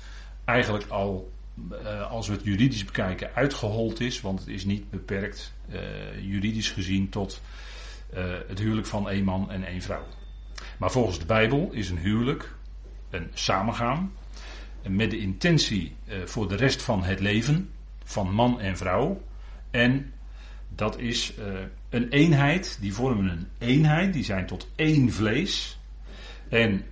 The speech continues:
eh, die leven dan ook voortaan samen. En dat wer-, werd dan, eh, bijvoorbeeld in de Romeinse tijd, om maar een voorbeeld te noemen, hè, in de tijd dat de Heer Jezus leefde, gebeurde dat in Rome bijvoorbeeld, eh, dat twee families dan een,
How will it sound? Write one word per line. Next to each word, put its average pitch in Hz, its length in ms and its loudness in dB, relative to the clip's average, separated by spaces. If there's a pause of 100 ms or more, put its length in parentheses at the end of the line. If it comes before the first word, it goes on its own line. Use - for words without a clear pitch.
(100)
eh, 95 100 -10 (640)
die 98 300 0
leven 135 360 6
dan 131 220 2
ook 117 320 0 (100)
voortaan 113 720 0 (120)
samen. 87 560 4 (120)
En 101 160 -4
dat 101 280 -2 (100)
wer-, 113 340 -2
werd 117 180 2
dan, 113 340 0
eh, 110 120 -6
bijvoorbeeld 101 420 -2
in 113 140 0
de 107 60 4
Romeinse 101 520 2
tijd, 110 420 0 (440)
om 101 140 0
maar 92 160 0
een 101 100 -2
voorbeeld 95 380 0
te 101 80 -6
noemen, 101 400 0
hè, 104 140 -8
in 107 80 -4
de 92 120 -6
tijd 90 380 -6
dat 87 140 -4
de 90 60 -4
Heer 92 140 -2
Jezus 101 400 -2
leefde, 101 420 -2 (540)
gebeurde 104 360 -2
dat 98 280 0
in 98 260 0
Rome 110 480 4
bijvoorbeeld, 95 440 -2
eh, 101 140 -10 (160)
dat 95 300 -6
twee 117 240 2
families 113 480 4
dan 90 300 0
een, 90 240 -6